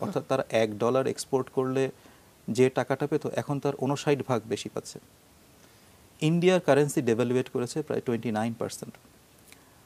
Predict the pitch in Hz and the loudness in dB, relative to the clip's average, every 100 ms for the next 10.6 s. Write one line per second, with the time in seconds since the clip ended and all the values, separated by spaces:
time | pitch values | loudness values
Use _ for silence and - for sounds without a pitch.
0 | - - - - 110 110 120 120 156 143 | -20 -20 -20 -2 2 4 2 -2 -2 -2
1 | 147 - - 131 151 160 165 156 - - | -2 -6 4 4 6 2 0 -2 -6 -16
2 | - - - - 139 110 104 - 147 139 | -20 -20 -12 0 2 2 0 2 2 2
3 | - - 113 - - 120 110 117 127 147 | -2 0 0 0 -2 0 2 0 0 -2
4 | 147 135 - 143 135 120 - 113 - - | -2 -4 0 4 6 4 0 -4 -6 -16
5 | - - - - - - - - - 131 | -20 -20 -20 -20 -20 -20 -20 -18 2 4
6 | 185 170 170 - 120 135 156 180 175 123 | 6 4 2 -6 0 2 4 2 2 6
7 | 110 101 - - - - - 123 131 135 | 6 4 0 -14 -20 -20 0 4 6 4
8 | 120 127 160 156 143 127 143 131 139 127 | 2 0 -2 -2 0 2 2 0 2 4
9 | 117 107 117 117 131 123 123 131 - 131 | 4 2 0 -2 -2 -4 -2 -4 -2 -2
10 | 127 131 131 110 107 | 0 2 2 2 2